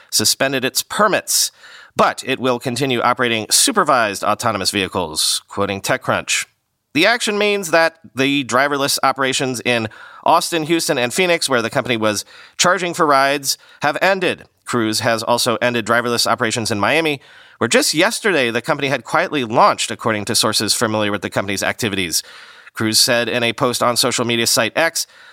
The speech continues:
that it will take time to examine its, quote, "processes, systems, and tools and reflect on how we can better operate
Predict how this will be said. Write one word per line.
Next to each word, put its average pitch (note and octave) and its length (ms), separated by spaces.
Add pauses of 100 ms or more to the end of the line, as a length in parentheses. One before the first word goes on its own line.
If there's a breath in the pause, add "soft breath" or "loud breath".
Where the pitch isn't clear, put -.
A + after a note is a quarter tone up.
that A2+ 120
it A#2 80
will A2+ 100
take D3+ 280
time D#3 320
to D#3 100
examine C#3+ 400
its, B2+ 160
quote, C3 300
"processes, E3 760
systems, E3 580
and A2+ 160
tools G#3 420 (400 loud breath)
and G#2 100
reflect C3 340
on B2 80
how B2+ 220
we A#2+ 120
can B2 180
better B2 220
operate C3 360